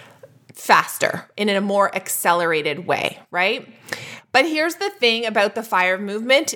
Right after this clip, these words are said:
that I've noticed is that a lot of people in the movement, the idea is just to, like, hit the bare minimum and retire. So there are a lot of folks who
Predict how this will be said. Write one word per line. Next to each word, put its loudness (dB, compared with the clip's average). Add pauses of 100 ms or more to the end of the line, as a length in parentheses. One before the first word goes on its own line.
(120)
that 2
I've 2
noticed -2
is -2
that 4
a -4
lot 2
of -2
people -2
in 0
the 0
movement, -2 (500)
the -4
idea 2
is -2
just -4
to, -6
like, 2
hit -2
the 0
bare 0
minimum 0
and 0
retire. 0 (200)
So 0
there 2
are 4
a -2
lot 2
of 0
folks -2
who 0